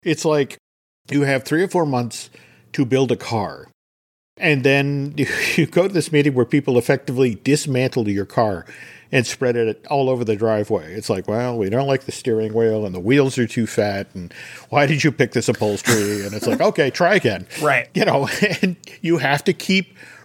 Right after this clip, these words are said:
Speaker 1: rebuilding your car. And every three and four months, they come back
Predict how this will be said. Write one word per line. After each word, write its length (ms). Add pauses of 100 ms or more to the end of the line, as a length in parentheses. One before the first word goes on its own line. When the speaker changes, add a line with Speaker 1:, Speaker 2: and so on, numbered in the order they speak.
(120)
Speaker 1:
rebuilding 640
your 160
car. 680
And 100
every 240
three 280
and 100
four 160
months, 420
they 140
come 220
back 380